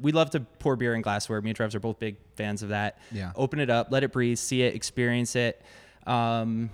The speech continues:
Speaker 1: and then, yeah, take your time with it and just let it, let it take you through just a little afternoon, you know?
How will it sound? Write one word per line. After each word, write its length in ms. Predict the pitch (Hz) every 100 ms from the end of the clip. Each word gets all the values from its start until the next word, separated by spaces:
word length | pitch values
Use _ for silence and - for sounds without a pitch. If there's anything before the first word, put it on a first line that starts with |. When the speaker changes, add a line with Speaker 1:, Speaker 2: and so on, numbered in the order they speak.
| - - _ _ _ -
Speaker 1:
and 220 | 135 131
then, 180 | 139 147
yeah, 160 | 233
take 200 | 110 143
your 80 | 180
time 200 | 143 160
with 180 | 127 -
it 180 | 85 -
and 220 | 117 117
just 200 | 123 -
let 220 | 127 127
it, 200 | 135 117 - _ _ _ -
let 180 | 120 131
it 100 | -
take 280 | - 131 -
you 120 | 143
through 680 | - 117 127 135 143 156 160 -
just 240 | - -
a 60 | 160
little 260 | 151 151
afternoon, 600 | 147 147 147 127 151 107 107
you 80 | 110
know? 280 | 113 123